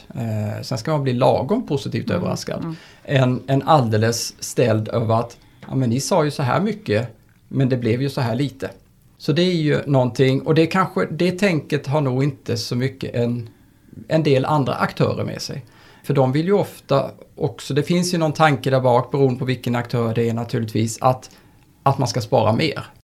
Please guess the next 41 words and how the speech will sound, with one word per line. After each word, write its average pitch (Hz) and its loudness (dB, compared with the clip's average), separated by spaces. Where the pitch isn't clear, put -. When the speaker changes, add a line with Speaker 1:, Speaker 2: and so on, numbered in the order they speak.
Speaker 1:
Så - 0
där 120 2
kan 202 2
det 214 2
nog 190 2
ofta 165 0
också 139 -2
vara, 120 6
eh, - -8
dels 147 4
att 185 -2
man 175 2
har 170 6
för - -2
lågt 120 4
redan 107 6
nu, 120 2
så - -2
att 131 -2
man 120 2
måste, 120 0
man 127 4
måste 131 4
spara 135 4
mer. 143 2
Eh, 123 -4
det 131 0
kan 135 0
finnas 123 0
en 131 0
sån 123 0
tanke 156 0
hos 151 -10
de 139 -4
här, 135 0
eh, 127 -4
aktörerna. 135 0
Men 175 2
också - -2
att 117 -2
du, 135 2